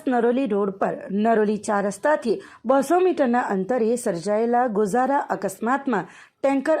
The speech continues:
અડફેટે એક સાયકલ સવારનું ઘટના સ્થળે જ કરુણ મોત નીપજ્યું હતું. મળતી માહિતી અનુસાર નરોલીમાં રહેતો ચાલીસ વર્ષીય વ્યક્તિ કોઈ કામ અર્થે સાયકલ પર જઈ રહ્યો હતો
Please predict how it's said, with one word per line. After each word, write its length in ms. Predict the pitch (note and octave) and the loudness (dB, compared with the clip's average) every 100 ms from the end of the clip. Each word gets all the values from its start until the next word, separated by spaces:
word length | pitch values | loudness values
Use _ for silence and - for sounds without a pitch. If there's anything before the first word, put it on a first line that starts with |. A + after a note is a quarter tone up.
| - | -2
અડફેટે 480 | F#3 - A3+ G#3+ G#3+ - | -6 -4 -4 -2 -2 -4
એક 180 | F#3+ F#3+ | -6 -4
સાયકલ 400 | G#3 F3 F#3+ F3 | -4 -6 -6 -8
સવારનું 500 | G#3 F#3+ C#4+ A#3 - - - | -2 0 2 2 -2 -12 -4
ઘટના 380 | C4 C#4 D#4+ E4 | -2 0 0 0
સ્થળે 360 | - A3 F#3+ | -2 -2 0
જ 220 | A3 G#3 - | 0 -4 -4
કરુણ 340 | A3+ B3+ A#3+ | -2 0 0
મોત 240 | F#3 F#3+ | -2 -4
નીપજ્યું 480 | A3 F#3+ F3+ D#3 F3+ | -4 -4 -4 -2 -2
હતું. 240 | F3 F3 F3+ - - - - | -2 -4 -10 -16 -20 -20 -2
મળતી 360 | A#3+ C#4 D4 B3 | 2 2 2 2
માહિતી 400 | G#3 G#3 G#3 G3 F#3+ F#3+ | 2 0 -2 0 0 0
અનુસાર 360 | G3+ - B3 E3+ - - | 0 2 2 0 -6 -8
નરોલીમાં 540 | A3+ C4+ D#4+ D#4+ C#4+ G#3+ | 2 4 4 4 2 2
રહેતો 340 | F#3+ - A#3+ | 0 0 0
ચાલીસ 400 | A#3+ A3+ C4 - | 2 0 -2 -4
વર્ષીય 420 | G3+ - G3+ F#3 | -4 -4 -4 -2
વ્યક્તિ 420 | G3 G#3 - G3+ G#3 | -2 -6 -6 -6 -6
કોઈ 240 | F#3+ F#3 F#3+ | -4 -4 -4
કામ 260 | F3+ F3+ - | -6 -6 -4
અર્થે 340 | B3 B3 F#3+ - - - | -4 -2 -4 -6 -20 -4
સાયકલ 480 | C4 B3+ D#4+ D4 | 0 0 0 -2
પર 120 | B3 A3 | -4 -2
જઈ 200 | G#3 E3+ | -2 -2
રહ્યો 280 | D#3+ E3+ | -4 -4
હતો 240 | F3+ E3 | -6 -6